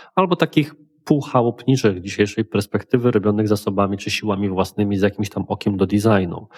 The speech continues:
Natomiast pojawiało się coraz więcej potrzeb w zakresie grafik, no i mamy teraz grafika na pokładzie i jeszcze drugiego w odwodzie.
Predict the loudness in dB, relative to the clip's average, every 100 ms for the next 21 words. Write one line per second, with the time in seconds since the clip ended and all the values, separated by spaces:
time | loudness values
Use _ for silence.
0 | -20 -4 0 2 2 0 2 2 4 4
1 | 2 0 0 0 2 0 0 -2 0 -2
2 | -2 0 -2 0 -2 -2 -2 0 0 0
3 | 0 2 2 0 0 0 0 0 0 -2
4 | -2 -2 -6 -4 -2 0 -2 -2 -4 -4
5 | -2 -2 0 0 2 4 2 0